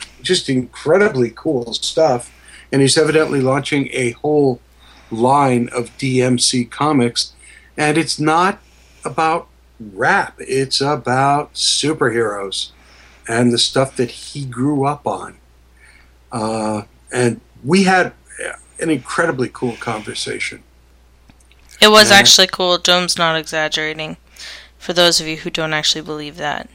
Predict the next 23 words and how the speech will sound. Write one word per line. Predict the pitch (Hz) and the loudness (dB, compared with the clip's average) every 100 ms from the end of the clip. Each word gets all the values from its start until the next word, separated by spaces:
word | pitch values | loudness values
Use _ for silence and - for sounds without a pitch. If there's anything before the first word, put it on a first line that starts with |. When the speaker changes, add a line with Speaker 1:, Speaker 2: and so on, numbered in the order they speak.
| _ - - | _ -12 0
Speaker 1:
Hey, | 202 | 2
look, | 196 202 | 2 0
Kriana | - - 180 214 208 180 | -2 2 4 6 4 4
woke | 175 180 180 | 4 2 4
up | 214 202 - | 0 0 -4
to | 143 | -4
say | - 170 208 | -2 0 0
<laughs> | |
something, | 208 170 - 175 139 139 151 214 - - | 0 -4 -6 -10 -8 -4 -2 -4 -6 -4
and | 180 170 | 2 2
it | |
was | 170 156 | 2 2
actually | 165 - 180 | 0 0 -2
complimentary. | 180 - 156 160 143 170 156 101 90 - _ _ _ _ | -2 -4 -6 -6 -8 -10 -10 -12 -14 -20 _ _ _ _
I'm | - 110 | -16 -14
impressed. | 101 - - 107 98 - | -14 -18 -16 -14 -8 -2
Speaker 2:
Bite | 170 170 | 0 0
me. | 151 165 170 170 175 - | -2 2 2 2 -2 -6
Don't | 180 175 | -4 -4
push | - 175 - | -6 -4 -2
your | 165 | -2
luck. | 165 165 160 - - _ | -2 0 -2 -6 -18 _
Speaker 1:
<laughs> | - | -18